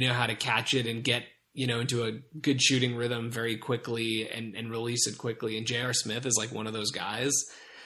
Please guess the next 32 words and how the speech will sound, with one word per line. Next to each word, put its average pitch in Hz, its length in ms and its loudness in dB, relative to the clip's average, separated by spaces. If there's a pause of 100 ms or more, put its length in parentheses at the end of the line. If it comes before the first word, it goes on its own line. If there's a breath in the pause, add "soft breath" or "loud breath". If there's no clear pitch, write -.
(200 soft breath)
Um, 110 600 -2
and 123 140 0
he 151 160 6
could 147 200 6
cause 139 300 2
some 139 120 2
serious, 131 840 6 (360)
serious 123 400 2
problems 104 640 -4 (100)
in 113 120 -4
the 110 60 -4
playoffs 117 520 -2
if 113 80 -2
he 120 160 -2
gets 110 240 0
hot 110 320 -2
at 110 80 -6
the 110 100 -4
wrong 110 280 -2
time. 107 420 -6
So 110 460 -2 (680 soft breath)
I, 123 380 2
I, 135 100 0
I - 40 6
really 147 320 8
like 127 220 2
the 127 60 -2
signing, 117 580 2
and, 107 440 -8
you 120 140 -4
know, 104 240 -4
it, 131 160 -4